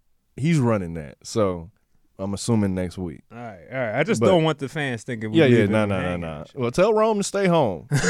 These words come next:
Speaker 1: Y'all get, y'all go to Rome I G and write under the latest picture, "Stay home."
Speaker 2: <laughs> Stay in the
Speaker 1: Everyone
Speaker 2: trap
Speaker 1: write,
Speaker 2: house.
Speaker 1: "Stay home." This stay, he won't even know what's going on. This say, "Stay home." He gonna like, "What the hell? Why y'all keep
Speaker 2: Stay
Speaker 1: saying
Speaker 2: home.
Speaker 1: this?"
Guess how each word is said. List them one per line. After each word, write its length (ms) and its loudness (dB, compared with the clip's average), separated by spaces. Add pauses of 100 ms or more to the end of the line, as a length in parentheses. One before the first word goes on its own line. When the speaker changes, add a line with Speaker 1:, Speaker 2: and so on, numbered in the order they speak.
(540)
Speaker 1:
Y'all 200 4
get, 260 2
y'all 240 4
go 180 0
to 160 2
Rome 360 2
I 200 2
G 400 2
and 120 2
write 180 4
under 160 0
the 120 -2
latest 340 4
picture, 320 2
"Stay 320 2
home." 460 0
Speaker 2:
<laughs> 60 -20 (340)
Stay 280 0
in 60 2
the 80 6
Speaker 1:
Everyone 100 4
Speaker 2:
trap 240 6
Speaker 1:
write, 200 6
Speaker 2:
house. 100 -6
Speaker 1:
"Stay 220 2
home." 280 2
This 240 0
stay, 220 2
he 160 2
won't 180 4
even 140 -2
know 100 4
what's 160 2
going 220 2
on. 100 4
This 140 -2
say, 120 2
"Stay 360 2
home." 320 2
He 60 0
gonna 120 -2
like, 100 2
"What 160 0
the 140 4
hell? 340 2
Why 200 2
y'all 200 4
keep 160 2
Speaker 2:
Stay 140 4
Speaker 1:
saying 100 4
Speaker 2:
home. 140 6
Speaker 1:
this?" 220 2